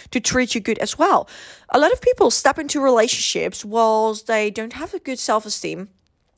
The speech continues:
They don't ha-, are po-, they are not positive about themselves. They're really insecure.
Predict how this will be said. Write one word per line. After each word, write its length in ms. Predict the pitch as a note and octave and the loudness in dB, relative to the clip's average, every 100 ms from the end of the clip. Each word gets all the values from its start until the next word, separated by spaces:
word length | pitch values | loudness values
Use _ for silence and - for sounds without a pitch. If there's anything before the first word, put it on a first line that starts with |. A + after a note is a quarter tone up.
| - | -10
They 100 | - | -4
don't 220 | G3 G#3+ C4+ | -2 -2 -2
ha-, 120 | C4+ - | -4 0
are 140 | G#3+ | 0
po-, 160 | - G#3+ | 0 -2
they 120 | G3 | 2
are 100 | G#3+ | 2
not 140 | A3 - | 2 -6
positive 360 | B3+ A3+ G3+ | -6 -2 -2
about 220 | F3 D#3+ | 0 -2
themselves. 340 | - - - F3+ | -2 -4 -2 0
They're 120 | F#3+ | 0
really 540 | G3 A#3+ D4 C#4+ D4 | 0 -2 0 0 0
insecure. 720 | C4+ C4 A#3+ - A#3+ F#3 G#2+ | -2 -4 -8 -2 2 2 2